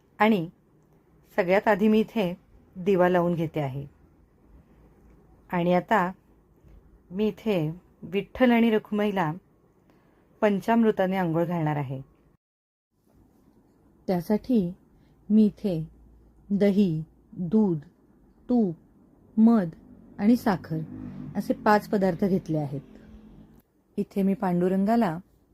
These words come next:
सर्वप्रथम दही, त्यानंतर तूप, मध आणि आता थोडी साखर घालून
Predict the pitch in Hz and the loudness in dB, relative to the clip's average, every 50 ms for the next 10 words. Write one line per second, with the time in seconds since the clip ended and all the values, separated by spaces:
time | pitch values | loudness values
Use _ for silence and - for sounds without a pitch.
0 | _ _ _ _ _ _ _ _ _ _ - _ _ - - - - - - - | _ _ _ _ _ _ _ _ _ _ -20 _ _ -20 -20 -20 -20 -20 -20 -20
1 | - _ _ _ - 226 214 214 208 233 220 - 247 247 - - 262 247 240 175 | -20 _ _ _ -2 0 0 2 0 -2 0 0 -2 -2 0 2 4 4 4 4
2 | 196 196 156 180 180 165 151 156 - _ _ _ _ - _ _ _ _ _ _ | 0 -2 0 0 -2 -2 -4 -8 -14 _ _ _ _ -20 _ _ _ _ _ _
3 | _ _ - - _ _ _ _ _ _ _ _ _ _ _ _ _ _ _ _ | _ _ -20 -20 _ _ _ _ _ _ _ _ _ _ _ _ _ _ _ _
4 | _ _ _ - _ 220 214 208 208 208 196 - 226 226 202 - _ - 220 185 | _ _ _ -8 _ 0 0 2 2 0 -2 -2 -4 -4 -4 -4 _ -2 0 0
5 | 170 160 - _ _ _ _ _ _ _ - _ _ _ - _ _ _ _ - | -2 -4 -8 _ _ _ _ _ _ _ -20 _ _ _ -20 _ _ _ _ -20
6 | - - - - - - - - _ _ _ _ _ _ _ _ _ _ _ _ | -18 -18 -18 -18 -18 -20 -20 -20 _ _ _ _ _ _ _ _ _ _ _ _
7 | 185 196 196 196 202 185 165 156 - - _ _ _ _ _ _ _ _ _ _ | 0 0 2 2 0 0 -2 -6 -10 -14 _ _ _ _ _ _ _ _ _ _
8 | _ _ _ _ _ _ _ _ _ _ _ _ _ _ _ _ _ _ _ _ | _ _ _ _ _ _ _ _ _ _ _ _ _ _ _ _ _ _ _ _
9 | _ _ _ _ _ _ _ _ _ _ _ _ _ _ _ _ _ _ _ _ | _ _ _ _ _ _ _ _ _ _ _ _ _ _ _ _ _ _ _ _
10 | 196 190 185 180 196 202 190 _ 233 214 170 160 175 _ _ _ _ _ _ _ | -4 -2 0 0 0 0 -2 _ -2 -2 -2 -4 -8 _ _ _ _ _ _ _
11 | _ _ _ _ _ _ _ _ _ _ _ _ _ _ _ _ _ _ _ _ | _ _ _ _ _ _ _ _ _ _ _ _ _ _ _ _ _ _ _ _
12 | _ _ _ _ _ _ _ _ _ _ _ _ _ _ _ _ _ - - 240 | _ _ _ _ _ _ _ _ _ _ _ _ _ _ _ _ _ -2 2 2
13 | 240 240 254 240 247 - - 214 190 - - - 202 196 185 190 208 208 202 160 | 4 4 4 4 2 0 0 -4 -4 -4 -4 -4 -4 -2 -2 0 0 0 0 -2
14 | 156 | -4